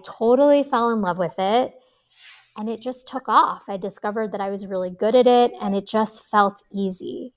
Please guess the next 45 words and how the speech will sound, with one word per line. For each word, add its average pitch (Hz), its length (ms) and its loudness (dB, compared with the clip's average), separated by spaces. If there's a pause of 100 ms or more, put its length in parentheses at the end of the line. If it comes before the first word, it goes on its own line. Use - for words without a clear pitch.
I've 202 160 -2
always 208 340 2
been 202 220 0
one 220 280 -2
to 196 120 -6
follow 190 480 6
the 185 140 0
breadcrumbs 180 680 -2
and 180 140 -6
kind 196 160 0
of 190 140 -2
lean 208 360 4
in, 185 300 -2
to 196 140 -4
go 202 260 4
with 185 120 -2
the 190 100 0
flow 190 360 2
rather 185 320 2
than 190 180 -4
resisting, 196 760 -4 (680)
which 220 180 -2
is 220 100 -4
part 214 300 2
of 190 80 -4
why 196 220 0
I 196 40 0
love 190 200 -4
astrology 185 520 -4
so 269 200 -2
much, 311 280 -2
because 185 560 -4 (280)
that's 180 240 2
what 180 100 -2
astrology 180 500 -2
helps - 360 -6
us - 220 -12
to - 140 -14
do. 196 200 -2 (500)
It's 180 120 -10
like, 185 180 -4 (100)
let's 247 240 2
make 311 200 -2
things 220 280 0
easier, 247 580 4